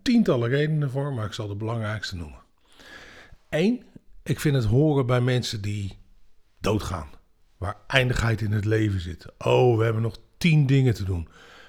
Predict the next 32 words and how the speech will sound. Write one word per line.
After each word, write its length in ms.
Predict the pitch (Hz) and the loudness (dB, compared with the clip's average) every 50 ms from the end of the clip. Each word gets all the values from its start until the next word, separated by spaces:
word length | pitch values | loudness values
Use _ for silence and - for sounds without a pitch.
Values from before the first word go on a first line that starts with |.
| - - | -12 -8
We 100 | - 107 | -4 -2
moeten 420 | 113 123 120 120 110 98 101 98 | 0 0 0 -2 -4 -6 -4 -2
dit 220 | - 147 160 151 - | -2 -2 -2 -2 -2
en 140 | 123 110 | -4 -2
dit 240 | 104 131 147 131 - | -2 -2 -2 -2 -2
en 140 | 123 107 110 | -4 -4 -2
dit 180 | 113 147 143 143 | -2 -2 -2 -2
nog 120 | 151 131 | -2 -2
doen. 300 | 113 131 139 139 131 - - - - - - - - - | 0 0 0 -2 -2 -6 -12 -20 -20 -20 -20 -20 -20 -14
En 180 | - - 110 101 | -8 -6 -4 -2
dan 220 | 110 131 156 170 | -2 0 0 0
is 100 | 160 139 | 0 0
ons 160 | 156 147 113 | 0 0 2
leven 480 | 139 143 143 139 131 123 120 117 - - | 2 2 4 4 4 2 0 -2 -4 -6
klaar." 540 | - - 127 127 117 98 - - - - - _ _ _ - - - - - | -4 -2 -2 -2 -2 -6 -8 -12 -14 -18 -20 _ _ _ -20 -20 -20 -18 -12
Ja, 120 | - - - | -10 -8 -4
die 120 | 98 104 | -4 -2
gedachte 360 | 101 123 113 120 120 - - | -2 0 0 -2 -2 -2 -4
heb 340 | 98 82 - - - 127 139 | -6 -6 -6 -2 0 0 0
ik 140 | 151 151 151 | 0 0 0
niet 220 | 170 180 185 - | 0 0 -2 -2
en 140 | - 156 135 | -4 -4 -2
die 100 | 131 127 | -2 -2
gedachte 420 | - - - 139 123 - - 156 - - - - _ | -4 -4 -4 -6 -6 -6 -8 -10 -12 -12 -20 -20 _
wil 200 | - 240 220 196 | -2 2 4 4
ik 120 | 147 - | 4 2
niet. 200 | - 90 92 - | 0 -6 -8 -10
Het 160 | - 98 - 120 | -12 -10 -6 -4
is 120 | 113 101 | -4 -2
een 160 | 120 123 120 - | -2 -4 -6 -8
ontzettende 580 | 117 101 - - 143 127 - 139 135 117 123 113 | -10 -10 -6 -4 -4 -4 -2 -2 -2 -2 -2 -2
beperkende, 1040 | 104 113 101 98 - - - - 147 139 139 139 135 - 135 123 120 110 117 110 | -2 -4 -6 -6 -8 -4 0 2 4 4 4 2 0 0 0 0 2 2 0 -2